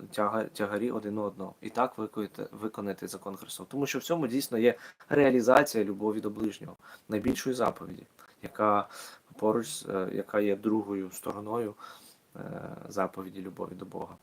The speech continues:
Бо хто вважає себе чимось, коли він є ніщо, коли він є ніщо, то той обманює себе. Ну, тут зрозуміло, якби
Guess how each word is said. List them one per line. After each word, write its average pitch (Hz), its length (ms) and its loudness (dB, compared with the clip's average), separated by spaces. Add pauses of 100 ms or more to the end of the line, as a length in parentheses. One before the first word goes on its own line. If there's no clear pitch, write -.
(1700)
Бо 131 60 8
хто 220 180 12
вважає 185 400 12
себе 135 260 8
чимось, 190 600 6
коли 135 280 10
він 131 160 6
є 123 140 4
ніщо, 117 460 -2
коли 123 220 10
він 120 140 4
є 110 160 2
ніщо, 107 320 -2 (140)
то 139 320 8
той 147 200 10
обманює 131 640 10
себе. 104 380 2 (100)
Ну, 202 260 0 (120)
тут - 160 -4 (220)
зрозуміло, 104 720 0
якби 95 420 -8